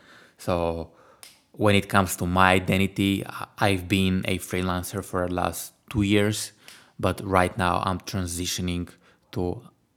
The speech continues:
entrepreneur, and I'm going for an investor as well, because it's about thinking. It's about how to think. That's gonna be the first step, awareness, and learning how to think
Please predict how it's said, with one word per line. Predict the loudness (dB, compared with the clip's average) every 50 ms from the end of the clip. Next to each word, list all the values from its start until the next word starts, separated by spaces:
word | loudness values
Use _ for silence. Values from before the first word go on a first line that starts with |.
| _ _ -4
entrepreneur, | -2 -2 -2 -2 -4 -4 -4 -6 -4 -2 0 2 2 2 0 -4 -6 -12 _ _ _ _ _ _ _ _ _ -6
and | -6 -4
I'm | -4 -2
going | -2 0 0 0 -2 -4
for | -6 -6 -4 -4 -4 -4
an | -6 -6 -6
investor | -6 -6 -6 -2 0 0 0 0 -2 -2 -2 -2 -2 -2 -2
as | -2 -2 -2 -2 0
well, | 4 4 4 4 4 0 -6 -14 -20 -20 -20 _ _ _
because | -6 -2 2 2 4 4 2 0 -2 -8 -6 -6
it's | -6 -4 -4 -4
about | -2 2 2 2 2 2 0 -6 -12 _ _ _ _ _ -2
thinking. | 0 0 0 0 -2 -4 -4 -6 -6 -10 -16 _ _ _ _ _ _ _ _ _ _ _
It's | -6 -4 -2 0
about | 2 4 4 6 4 4 0 -4 -12 -20 -20 _ _ -12
how | -2 2 6 6 6 6
to | 4 0 -6 -8 -4 -2
think. | -2 -2 -2 -4 -6 -12 _ -8
That's | 0 2 4 4 4
gonna | 2 2 0 2 0
be | 0 -2
the | -4
first | -6 -2 0 2 2 2 0 -2
step, | -2 -2 -2 -2 -6 -16 -20 _ _ -8 -2
awareness, | 0 0 4 6 8 8 8 8 6 4 0 -6 -8 -12 -14 _ -8
and | -6 -4 2 6
learning | 8 8 8 8 6 4 0
how | 0 2 2 2 2
to | 0 -2 -8 -6 -4
think | -2 -2 -2 -2 -4 -8